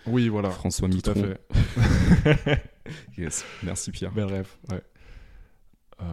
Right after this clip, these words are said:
Speaker 1: et voilà, et j'ai pas fini de me présenter, je suis professeur de français, euh, langue étrangère, de fleu, pour
Speaker 2: Mhm.
Speaker 1: ceux qui savent, euh, depuis déjà quelques années, euh, voilà, sur un parcours un peu sinueux. Euh,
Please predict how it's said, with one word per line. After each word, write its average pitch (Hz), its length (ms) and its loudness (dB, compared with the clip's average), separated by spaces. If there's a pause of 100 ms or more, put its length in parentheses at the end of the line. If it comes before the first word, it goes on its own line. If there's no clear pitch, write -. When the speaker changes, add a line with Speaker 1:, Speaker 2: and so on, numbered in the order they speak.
(480)
Speaker 1:
et 107 80 -2
voilà, 117 240 0
et 104 280 0
j'ai 95 160 -8
pas 113 140 -4
fini - 280 -10
de 104 40 -6
me 104 80 -6
présenter, 101 380 -8
je - 60 -6
suis 107 420 -6
professeur 127 680 -6
de 104 220 -6
français, 101 440 -10
euh, 95 300 -8 (220)
langue 90 180 -10
étrangère, 107 400 -8
de 98 100 -6
fleu, 113 340 -4 (180)
pour 123 80 -8
Speaker 2:
Mhm. 110 40 -6
Speaker 1:
ceux 95 120 -4
qui - 160 -8
savent, 104 420 -6 (640)
euh, 87 40 -12 (560)
depuis 90 240 -10
déjà 98 260 -2
quelques 95 360 -6
années, 98 540 -2
euh, 90 180 -8
voilà, 95 320 -10 (480)
sur 98 360 -14
un 101 80 -14
parcours 101 380 -8
un 98 60 -6
peu 107 140 -8
sinueux. 117 500 -2 (680)
Euh, - 20 -6